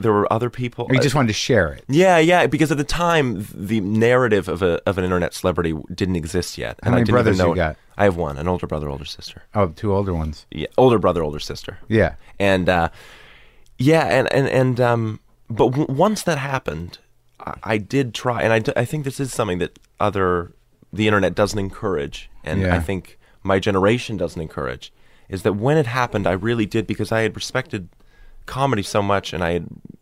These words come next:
Speaker 1: worshipped comedy so much and dug
Speaker 2: Really?
Speaker 1: into it. Really, I really have. I really
Speaker 2: When did you start having experiences with comedy?
Speaker 1: Young, probably the same time, around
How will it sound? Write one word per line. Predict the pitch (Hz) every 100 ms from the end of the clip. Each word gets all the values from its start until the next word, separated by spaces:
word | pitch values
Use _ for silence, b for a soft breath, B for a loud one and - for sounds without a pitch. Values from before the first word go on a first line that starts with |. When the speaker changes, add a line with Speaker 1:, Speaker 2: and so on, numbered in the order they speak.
| _
Speaker 1:
worshipped | 87 101 131 - 101 -
comedy | 90 82 78
so | - 82
much | 76 85 -
and | 85
dug | 90 107
Speaker 2:
Really? | 135 185
Speaker 1:
into | 127
it. | - B B
Really, | 151 185 156
I |
really | 156 190 127
have. | 123 107
I | 104
really | 117
Speaker 2:
When | 135
did | 139 131
you | 131
start | 135 120
having | 113 117 110
experiences | 104 - 110 104 92 95
with | 92 85
comedy? | - 95 90 76 69 - _ _ _ _ -
Speaker 1:
Young, | 120 170 214 233
probably | 165 175 185
the |
same | 147 165 156
time, | 139 160 208
around | 185 147 131